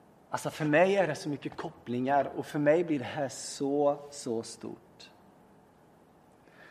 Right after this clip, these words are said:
Ni vet, de senaste århundradena så har den moderna kyrkan sett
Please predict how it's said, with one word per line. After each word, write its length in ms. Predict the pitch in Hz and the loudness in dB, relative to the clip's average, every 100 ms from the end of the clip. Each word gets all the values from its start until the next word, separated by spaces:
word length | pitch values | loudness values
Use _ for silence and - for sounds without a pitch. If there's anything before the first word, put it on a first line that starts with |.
| - | -8
Ni 120 | - 190 | 4 6
vet, 140 | 202 | 8
de 120 | 208 | 4
senaste 560 | 196 226 202 185 175 208 | 6 8 10 8 6 2
århundradena 1300 | 208 202 175 135 180 180 175 165 156 151 143 123 - - | 8 12 12 10 4 4 6 8 10 8 8 4 2 -10
så 160 | - 165 | 0 4
har 220 | 160 180 | 8 10
den 200 | 170 165 | 10 8
moderna 640 | 170 170 170 165 156 160 156 | 8 10 12 12 12 8 4
kyrkan 840 | - 185 147 - 156 151 151 160 - | 8 8 8 4 6 8 8 0 -8
sett 720 | - - 185 180 175 - - | -14 -2 4 4 2 -8 -16